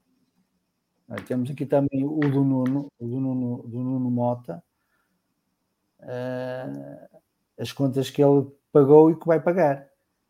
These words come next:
É, é um, é um aumento brutal.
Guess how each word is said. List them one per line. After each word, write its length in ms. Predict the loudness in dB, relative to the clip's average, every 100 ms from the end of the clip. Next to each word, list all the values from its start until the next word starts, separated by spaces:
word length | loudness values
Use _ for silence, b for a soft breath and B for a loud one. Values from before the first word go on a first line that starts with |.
| _ _
É, 600 | -8 -4 -4 -2 0 2
é 60 | 4
um, 480 | 4 4 0 -2 -2
é 100 | 0
um 120 | 4
aumento 440 | 4 4 0 -2
brutal. 640 | -6 -6 -4 -2 -4 -8